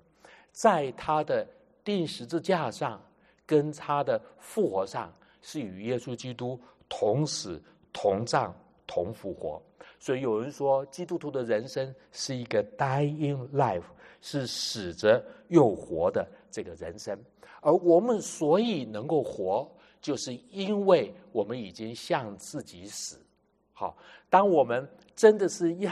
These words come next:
向自己死，这是一个一辈子的一个功课。当我们向自己死，当我们向世界死，我们过去的老性情、老我不再缠绕自己，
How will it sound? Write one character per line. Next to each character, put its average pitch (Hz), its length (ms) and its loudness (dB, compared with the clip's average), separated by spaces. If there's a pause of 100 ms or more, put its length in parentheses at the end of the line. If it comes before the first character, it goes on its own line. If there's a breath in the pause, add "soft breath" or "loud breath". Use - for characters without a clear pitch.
向 202 420 4
自 214 180 -6
己 143 220 -8
死， 123 480 -6
这 156 160 4
是 143 160 -6
一 139 60 -8
个 127 220 -4 (140)
一 180 220 -4
辈 190 340 0
子 98 160 -12
的 95 140 -12
一 123 160 -16
个 110 160 -6
功 113 300 -4
课。 92 220 -6 (440 soft breath)
当 147 140 6
我 131 60 -2
们 135 140 -8
向 147 260 -2
自 175 160 -10
己 113 200 -10
死， 90 360 -12 (360 soft breath)
当 160 120 10
我 131 80 8
们 127 140 -6
向 143 340 0
世 - 280 -6
界 120 240 -2
死， 170 340 -12 (340 soft breath)
我 120 120 2
们 139 160 -2
过 180 280 4
去 160 200 -2
的 131 120 0
老 104 280 -2
性 151 280 -6
情、 113 320 -8 (280 loud breath)
老 123 240 -2
我 127 360 4 (300 loud breath)
不 190 140 2
再 190 300 4
缠 - 280 -8
绕 113 180 0
自 147 200 -10
己， 92 260 -18